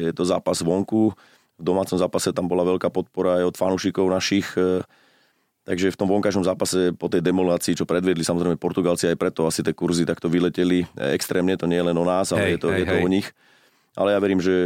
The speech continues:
Speaker 1: že chalani, e, spolu s trénermi, a to dajú tak, e, tak pripravia mužstvo,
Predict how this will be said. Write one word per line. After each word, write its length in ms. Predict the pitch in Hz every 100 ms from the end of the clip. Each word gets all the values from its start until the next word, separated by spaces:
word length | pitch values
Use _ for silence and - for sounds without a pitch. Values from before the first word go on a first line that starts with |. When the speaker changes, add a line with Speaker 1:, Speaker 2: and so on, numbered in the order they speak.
| 90
Speaker 1:
že 120 | 90
chalani, 560 | 92 98 92 90 90 90
e, 20 | 85 - 85 87 90
spolu 320 | - 90 90
s 80 | -
trénermi, 560 | 92 90 87 90 90
a 560 | 87 87 90 87 85 82 - 50 50 50 - - - -
to 100 | 95
dajú 240 | 92 90
tak, 240 | 87 87 95
e, 160 | 90 90 - _ - -
tak 200 | 101 -
pripravia 400 | 104 101 98 95
mužstvo, 560 | 98 - 98 92 90